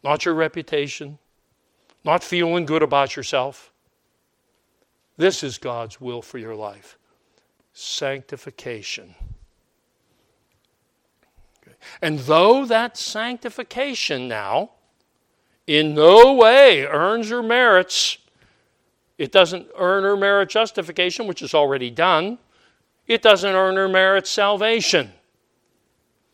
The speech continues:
But it is the instrument. It's the means by which we are brought home. Okay? If you don't obey the commandments of God, the Holy Spirit won't do it for you.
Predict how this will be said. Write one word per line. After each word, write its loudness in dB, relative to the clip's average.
But 6
it 6
is 4
the 4
instrument. 4
It's -2
the 6
means 6
by 4
which 0
we 0
are 0
brought 2
home. -8
Okay? -20
If -10
you 0
don't 4
obey 4
the -4
commandments -2
of -4
God, 4
the 6
Holy 4
Spirit 4
won't 0
do 4
it 2
for 6
you. 0